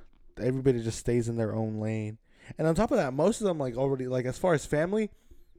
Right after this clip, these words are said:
like, if you think about it, white people, bruh, like,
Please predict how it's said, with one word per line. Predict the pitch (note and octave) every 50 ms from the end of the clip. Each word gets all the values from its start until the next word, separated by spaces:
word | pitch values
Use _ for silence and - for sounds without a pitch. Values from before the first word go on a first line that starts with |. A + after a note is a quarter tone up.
| _ _ _ _ _ _ _ _ _ _ _ _ - - - -
like, | C3 B2+ A#2+
if | C3 C3+
you | C#3+
think | C3+ F3 F#3
about | G3+ G#3+ G3+ F3
it, | C#3+ A#2+
white | A2+ C3+ E3 G3 -
people, | A3 G3+ F#3 G#3
bruh, | F#3+ F#3+ A3 G#3 F3 C#3+ - _ _ _ _ _ _ -
like, | - B2+ B2+ B2+ A#2+ - -